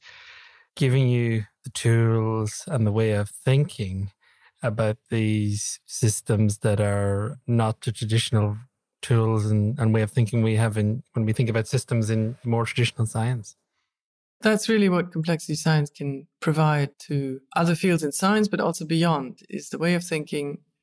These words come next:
Speaker 2: and then more and more the tools, especially computational tools, to study these systems.
Speaker 1: And the beauty, of course, is you can take tools from one system,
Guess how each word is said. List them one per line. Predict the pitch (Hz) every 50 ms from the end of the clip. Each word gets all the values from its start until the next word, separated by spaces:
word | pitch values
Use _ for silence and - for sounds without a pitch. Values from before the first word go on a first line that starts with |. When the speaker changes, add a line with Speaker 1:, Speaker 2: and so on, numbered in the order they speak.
| _ -
Speaker 2:
and | 156 160 156
then | 160 180 180 175 175 165 160
more | - 160 175 190 196 196 175
and | 156 147
more | 143 143 143 147 143 139 139 _ _ _ _ _ _ _ _
the | 165
tools, | 156 - 180 170 151 135 123 - - - - - - _
especially | 180 180 - - - - 156 147 - - -
computational | - - 156 143 - - - 156 156 - 143 147
tools, | - - 143 143 147 - - - - _ - - - - - - _ _
to | - 180
study | 156 - - 147 143 139
these | 139 135 131 139 -
systems. | - - - - - 165 _ - - - _ _ _ _ _ _ _ _ _ _ _ _ _
Speaker 1:
And | - 113 110
the | 107
beauty, | 101 120 113 107 110
of | 101 98 -
course, | - 123 120 110 104 -
is | 113 101
you | 104 101
can | - 104 98
take | 104 107 101 _
tools | - - 120 110 110 107 104 98 -
from | - - 104 101 101
one | 113 123 117 107
system, | 104 - 117 107 - - 104 101 101 101